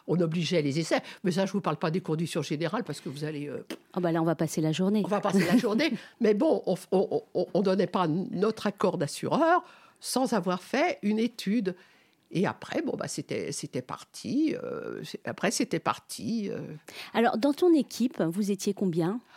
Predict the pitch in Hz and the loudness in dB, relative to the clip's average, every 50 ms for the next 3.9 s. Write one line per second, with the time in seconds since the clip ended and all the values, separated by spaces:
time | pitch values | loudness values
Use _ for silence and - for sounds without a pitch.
0 | - - - 262 226 285 277 220 226 262 247 240 - _ _ _ _ _ - - | -6 -2 0 2 4 4 4 4 4 4 2 0 -4 _ _ _ _ _ -4 -2
1 | 196 202 196 170 196 - - - - 180 214 214 208 208 190 208 - - 220 220 | 0 0 0 0 -2 -4 -6 -8 -6 -4 -2 -2 -2 -4 -6 -8 -8 -8 -6 -6
2 | 269 247 - 247 - - 220 196 - - 202 185 - - - - 156 151 156 - | -6 -4 -6 -6 -4 -4 -6 -6 -4 -6 -6 -6 -6 -8 -8 -6 -6 -6 -8 -8
3 | - - 233 233 - - - 196 180 180 180 - - 175 160 120 - | -10 -8 -8 -6 -4 -4 -2 -2 -2 -2 -4 -6 -8 -10 -10 -10 -10